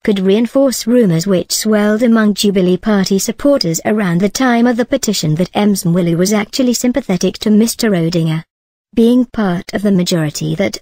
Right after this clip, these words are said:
overturned Mister Kenyatta's victory, talk is rife that her arrest could have something to do with revisiting what is considered Mister Kenyatta's threat to sort elements in the judiciary who humiliated him.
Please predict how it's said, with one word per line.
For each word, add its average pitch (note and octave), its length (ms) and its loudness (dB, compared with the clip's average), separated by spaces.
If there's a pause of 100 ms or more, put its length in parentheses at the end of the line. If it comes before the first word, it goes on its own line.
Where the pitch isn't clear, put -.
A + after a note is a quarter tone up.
overturned G3 640 0
Mister F#3+ 320 0
Kenyatta's A3+ 720 0
victory, E3 520 -4 (280)
talk A3 240 0
is G3 140 -4
rife G3 300 -2
that F3+ 140 -2
her G#3+ 260 2
arrest G#3+ 360 -2
could G3 160 0
have F3+ 100 -2
something G#3 380 -2
to G#3 80 -4
do F#3+ 260 0
with F3+ 180 0
revisiting E3 680 -2 (200)
what F#3+ 200 0
is G#3+ 140 0
considered G#3+ 560 0
Mister F#3+ 280 0
Kenyatta's A3+ 760 0
threat - 400 -4
to G3+ 80 -4
sort F#3 400 -2
elements F3+ 480 -2
in G#3 180 0
the G3 80 2
judiciary F#3 600 0
who F3+ 200 2
humiliated F3+ 720 0
him. D#3 260 -4